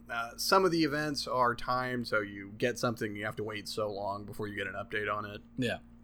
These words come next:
Speaker 1: That one I didn't actually complete till the end of the game, and, uh, I wish I would have done it before, but it was worth it, 'cause that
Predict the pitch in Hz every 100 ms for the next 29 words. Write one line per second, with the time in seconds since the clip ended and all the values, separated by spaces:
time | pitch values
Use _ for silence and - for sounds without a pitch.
0 | - - - - - - - - 143 143
1 | 165 165 165 160 127 131 131 123 131 117
2 | 127 120 123 123 113 117 117 110 113 110
3 | 107 117 117 110 107 107 113 117 117 117
4 | - - - - 113 113 107 107 104 98
5 | 104 - 131 156 151 156 139 135 139 120
6 | - 127 135 127 123 113 110 113 143 131
7 | 117 113 110 110 117 107